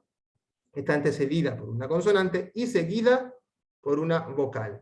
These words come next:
No forma, no forma sílaba con la vocal siguiente.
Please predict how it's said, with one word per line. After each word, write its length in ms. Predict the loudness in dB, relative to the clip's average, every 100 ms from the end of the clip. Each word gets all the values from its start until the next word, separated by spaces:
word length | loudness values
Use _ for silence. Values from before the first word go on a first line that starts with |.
| _ _ _
No 500 | 0 4 8 10 8
forma, 840 | 6 8 8 10 8 6 0 -4 -16 _ _ _ _
no 300 | -8 -4 -2
forma 520 | -2 6 8 8 2 -2
sílaba 480 | -6 -2 -2 -2
con 160 | -2 -2
la 160 | -2 -4
vocal 360 | -4 -2 -2
siguiente. 640 | -4 -4 -2 -2 -4 -10